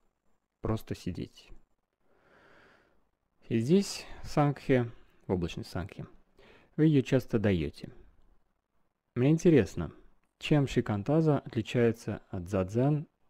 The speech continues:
и как шикантаза работает? Зачем нам просто сидеть? Что это даёт?» Я сама новичок в медитации, и пока мне нравится пробовать разные упражнения, наблюдая, как они на меня действуют.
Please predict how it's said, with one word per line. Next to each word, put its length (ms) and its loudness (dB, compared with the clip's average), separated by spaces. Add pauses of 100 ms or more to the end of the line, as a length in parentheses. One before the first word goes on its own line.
(120)
и 300 0
как 280 -2
шикантаза 580 -2
работает? 540 -4 (640)
Зачем 280 2
нам 160 2
просто 500 0
сидеть? 600 -2 (680)
Что 220 -2
это 180 -2
даёт?» 380 0 (1700)
Я 80 0
сама 240 4
новичок 420 6
в 60 2
медитации, 760 -2
и 460 -2
пока 300 0
мне 340 2 (120)
нравится 500 4
пробовать 420 4
разные 360 2
упражнения, 760 2 (360)
наблюдая, 420 2
как 260 -2
они 320 -2 (140)
на 80 -6
меня 200 0
действуют. 560 -6